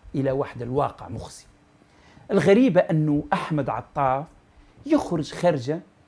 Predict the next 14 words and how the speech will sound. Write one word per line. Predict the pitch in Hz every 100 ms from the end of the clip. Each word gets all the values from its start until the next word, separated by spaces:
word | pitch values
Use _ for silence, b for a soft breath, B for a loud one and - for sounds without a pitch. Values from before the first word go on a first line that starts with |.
| _
ويشيد | 143 180 165 143 - 349 196 143 -
بماذا؟ | 151 185 240 247 139 120 -
بدبلوماسية | 180 175 160 160 147 208 214
عبد | - 139
المجيد | 127 123 113 160 -
تبون | 120 123 127 139 b b b
اللي | 269 339
ما | 254
كانش، | 247 311 226 -
ما | 175
عندوش | 170 165 156
دبلوماسية، | 180 180 165 143 240 233 151 - b b b b
عنده | 113 180 156 143
تسكع، | - 127 - 226 - 160